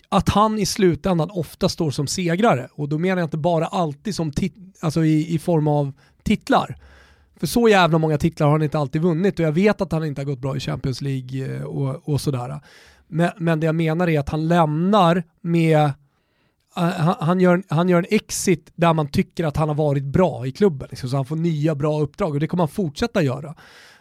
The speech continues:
Han, eh, han har ofta liksom en, en formkurva, eller en kurva på sina lag, utvecklingskurva ska jag säga, som pekar uppåt hela tiden över en säsong. Och det tycker jag hela tiden har talat för, eh, Inter, även under de perioderna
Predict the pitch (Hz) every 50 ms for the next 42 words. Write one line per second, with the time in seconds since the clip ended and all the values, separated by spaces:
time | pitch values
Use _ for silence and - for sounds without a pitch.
0 | _ - - 175 175 180 180 175 170 170 175 170 165 165 165 - 160 170 196 202
1 | 208 202 - - - - 220 208 196 185 - 185 175 170 170 180 185 165 143 -
2 | - 202 185 170 156 151 143 - - 220 214 202 170 165 147 143 147 151 - -
3 | 226 208 185 165 170 170 208 240 - 175 143 156 151 151 143 143 139 151 175 190
4 | 156 - 175 160 - - 156 143 - - 233 233 202 160 151 143 - 151 139 -
5 | 131 131 139 - - - - - _ - - 190 165 151 - 202 185 165 - 190
6 | 208 277 269 - - - 180 139 143 135 127 110 - 123 127 131 156 165 156 139
7 | 131 135 127 120 135 120 - 156 170 147 139 - _ - 180 170 156 147 151 151
8 | 160 170 170 165 147 170 226 220 - 220 208 196 165 165 165 160 151 - - 277
9 | 269 202 185 165 156 143 - 160 151 139 139 123 - - 135 135 147 151 - -
10 | - 151 147 156 - 151 147 131 123 - 151 151 170 170 160 147 156 170 170 165
11 | 160 156 156 151 139 170 151 151 147 143 143 143 139